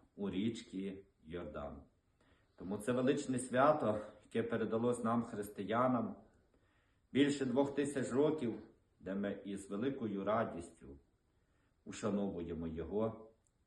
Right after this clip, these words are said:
з молитвою в серці. Але в сьогоднішній непростий час для нашої країни, де триває війна, в нас немає тої радості,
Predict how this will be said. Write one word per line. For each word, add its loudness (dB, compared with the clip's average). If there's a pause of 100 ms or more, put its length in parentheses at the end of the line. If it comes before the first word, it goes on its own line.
(120)
з -14
молитвою -4
в -10
серці. -16 (760)
Але 6
в 6
сьогоднішній 4
непростий 2
час 6
для 0
нашої 0
країни, 4
де 0
триває 0
війна, 2 (1160)
в 2
нас 6
немає 8
тої 2
радості, 4